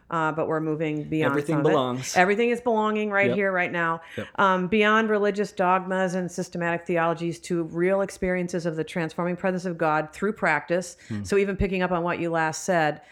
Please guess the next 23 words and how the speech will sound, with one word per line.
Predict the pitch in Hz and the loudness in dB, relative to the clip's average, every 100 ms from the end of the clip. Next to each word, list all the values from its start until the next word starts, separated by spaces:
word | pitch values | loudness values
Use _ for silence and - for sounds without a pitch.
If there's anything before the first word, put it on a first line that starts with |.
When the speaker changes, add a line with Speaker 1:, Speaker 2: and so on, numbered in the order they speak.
| - - - | -20 -18 -2
Speaker 1:
that | 180 165 151 - - | 2 4 2 -2 -4
it | 190 - | -2 2
opens | 208 202 190 180 | 0 0 -2 2
us | 175 170 - | 2 0 -4
when | 185 175 | -6 -2
even | 208 202 185 | -2 -2 -2
people | 214 185 | -2 0
who | 170 170 | 0 2
don't | 185 190 | 0 0
believe | 185 180 175 | 0 0 0
the | 165 | -2
same | 190 170 160 | -2 -4 -2
things | 233 294 226 165 160 | 0 2 2 0 -4
Speaker 2:
Yeah. | - | -2
Speaker 1:
can | 185 | 0
be | 190 | 2
together | 180 185 175 | 4 2 2
Speaker 2:
Yeah. | 165 | 0
Speaker 1:
in | |
a | 156 | -2
practice, | 240 269 262 170 160 - | 0 0 0 -2 -2 -4
and | 180 170 160 | -4 -2 0
God, | 175 170 165 | 2 2 -2